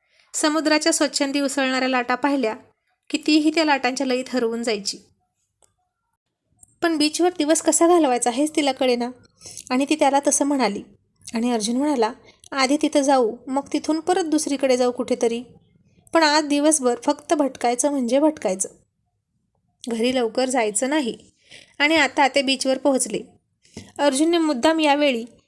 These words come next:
म्हणजे जवळजवळ दुपार होत आली होती, त्यावेळी तिला इथं आणलं होतं, कारण सायंकाळी खूप गर्दी होते आणि त्याने स्वच्छ समुद्रकिनारा पाहून गाडी थांबवली. आणि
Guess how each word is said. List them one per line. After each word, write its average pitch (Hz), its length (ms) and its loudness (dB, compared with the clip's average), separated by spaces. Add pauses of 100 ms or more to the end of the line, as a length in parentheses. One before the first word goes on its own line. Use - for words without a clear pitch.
(140)
म्हणजे 277 220 2
जवळजवळ 285 500 2
दुपार 262 360 -2
होत 269 200 0
आली 220 160 0
होती, 220 180 0
त्यावेळी 262 420 0
तिला 254 160 -2
इथं 247 240 -4
आणलं 226 240 -2
होतं, 226 240 -4 (560)
कारण 233 180 -4
सायंकाळी 240 680 0
खूप 269 160 -8
गर्दी 254 320 0
होते 294 360 0 (640)
आणि 269 160 2
त्याने 302 400 2
स्वच्छ 302 380 0
समुद्रकिनारा 277 720 0
पाहून 247 340 0
गाडी 233 280 0
थांबवली. 202 480 -6 (840)
आणि 277 200 2